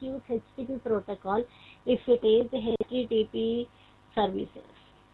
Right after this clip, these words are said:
So two types of services, everything is having its own advantage. In what way advantage is there, next class I will tell you. Okay, so there is one drawback here. Actually, it is slower in process.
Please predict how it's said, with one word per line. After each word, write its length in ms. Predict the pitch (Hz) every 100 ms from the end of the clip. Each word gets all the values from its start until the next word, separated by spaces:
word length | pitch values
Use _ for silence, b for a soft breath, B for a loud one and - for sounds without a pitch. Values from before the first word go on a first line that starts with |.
| _ _ _
So 180 | - 269 269
two 160 | 311
types 260 | 320 285 269
of 120 | 285 277
services, 560 | - 220 220 240 - 302 -
everything 640 | 240 254 311 320 311 311
is 80 | 285 262
having 360 | 220 208 262 254
its 200 | 226 -
own 540 | 233 220 233 262 302 294 B B -
advantage. 640 | 208 196 202 196 247 285
In 260 | 311 294 233
what 280 | 202 220 -
way 120 | 330
advantage 640 | 320 262 262 269 269 254 226
is 160 | 220 208
there, 180 | 214 226
next 340 | 214 196 - - 202
class 200 | 185 180 -
I 100 | 185
will 180 | 190 190
tell 160 | 190
you. 160 | 185 220
Okay, 280 | 233 - 349 392 B B -
so 120 | 269
there 180 | 254 294
is 180 | 320 320
one 360 | 311 285 302 277 269
drawback 340 | 214 240 269
here. 520 | 277 233 214 233 285 285
Actually, 540 | 220 - 262 247 294 269
it 40 |
is 480 | 262 269 285 285 277 -
slower 420 | 262 247 247 285
in 200 | 294 269
process. 560 | 226 220 202 185 -